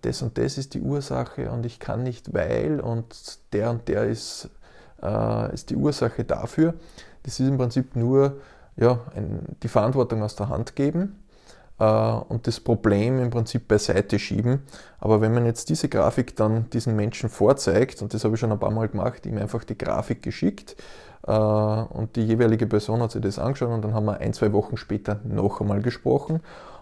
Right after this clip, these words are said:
und da merkt man dann, hat sich bei den meisten dann im Hinterstübchen was geändert. Und es läuft im Prinzip alles darauf zurück, dass man sagt, okay, Probleme, Herausforderungen haben wir alle.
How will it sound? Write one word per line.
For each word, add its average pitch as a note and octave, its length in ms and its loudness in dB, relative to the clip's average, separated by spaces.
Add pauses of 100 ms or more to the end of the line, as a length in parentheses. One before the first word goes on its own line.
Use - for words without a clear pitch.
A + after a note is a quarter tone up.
(140)
und A2 220 -2
da F2+ 120 4
merkt A2 320 0
man A#2 100 -2
dann, A2+ 180 0
hat A2 140 -2
sich - 260 -4
bei G2 100 -2
den G2 220 -4
meisten G#2+ 500 -2
dann G#2 180 0
im G#2+ 120 0
Hinterstübchen A2+ 680 -2
was G#2+ 200 -4
geändert. - 560 -4 (1200)
Und D3+ 100 -6
es A#2 120 0
läuft G#2 240 2
im B2 80 2
Prinzip A2+ 380 0
alles B2 380 6
darauf A2+ 580 4 (380)
zurück, C3 420 2
dass A2+ 160 0
man A#2 120 0
sagt, A#2 360 -2
okay, C3+ 300 0 (320)
Probleme, A2 440 2
Herausforderungen A2 720 0
haben G#2 220 -4
wir - 160 -2
alle. - 220 -4